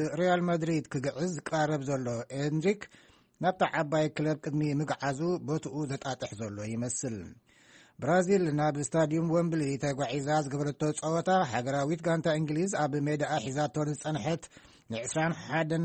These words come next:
ጸወታታት ዝኸደ ናይ ዘይተሰዓርነት ክብሪ ኣብ መኸተምታ ኣብጺሕዎ ኣሎ። ኣብዚ ስሩዕ ውድድራት ክለባት ኤውሮጳ የዕሪፍሉ ዘሎ ቅነ ዓበይቲ ክለባት ካብቶም ወሰንቲ ተጻወተን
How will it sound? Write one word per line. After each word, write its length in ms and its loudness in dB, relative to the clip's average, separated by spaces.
ጸወታታት 580 2
ዝኸደ 320 -2
ናይ 240 0
ዘይተሰዓርነት 880 -2
ክብሪ 220 0
ኣብ 240 -2
መኸተምታ 600 -2
ኣብጺሕዎ 560 -8
ኣሎ። 160 -6
ኣብዚ 280 -6
ስሩዕ 380 2
ውድድራት 520 2
ክለባት 420 2
ኤውሮጳ 340 0
የዕሪፍሉ 540 0
ዘሎ 300 0
ቅነ 180 0
ዓበይቲ 320 2
ክለባት 500 2
ካብቶም 380 0
ወሰንቲ 440 0
ተጻወተን 680 0